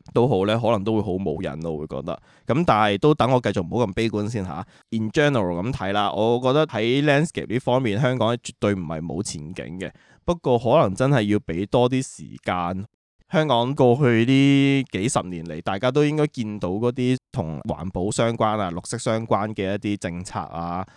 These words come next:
或者係一啲設計嘅元素咧，都開始越嚟越係多啦，同埋會越嚟受重視啦。咁我覺得喺呢方面，landscape 嘅專門人士咧，係一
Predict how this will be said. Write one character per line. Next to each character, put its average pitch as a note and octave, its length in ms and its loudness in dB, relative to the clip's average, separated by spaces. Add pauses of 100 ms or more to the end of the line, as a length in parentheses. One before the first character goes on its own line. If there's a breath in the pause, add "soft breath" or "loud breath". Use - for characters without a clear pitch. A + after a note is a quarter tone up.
(260 soft breath)
或 F#2 160 -8
者 F#2+ 160 -10
係 A#2+ 160 -6
一 F2+ 100 -4
啲 G2+ 460 -4
設 G2+ 240 -6
計 F#2+ 200 -2
嘅 G2 120 -2
元 E2 220 -4
素 F#2+ 260 -4
咧， A2 100 0
都 A2+ 260 4
開 A#2 220 2
始 A2 140 -2
越 F#2+ 160 -4
嚟 D#2+ 100 -8
越 D2+ 240 -8
係 D#2 400 -10
多 G#2 280 4
啦， F#2+ 300 0
同 F2+ 140 -8
埋 C#2 240 -12
會 F2 380 -6
越 F2 120 0
嚟 E2 120 -4
受 E2 160 -6
重 F2 260 -4
視 F#2 200 -8
啦。 F2 220 -6
咁 B2 120 0
我 B2+ 160 2
覺 C3 180 2
得 C3+ 60 0
喺 B2+ 180 0
呢 F#3+ 220 2
方 D#3 260 2
面， G2 320 -2
landscape B2+ 500 -2
嘅 F#2 520 -2
專 C3+ 180 2
門 G#2+ 140 -2
人 D#2 160 -10
士 F#2+ 160 -10
咧， G#2 100 -6
係 A#2 160 -6
一 F2+ 120 -6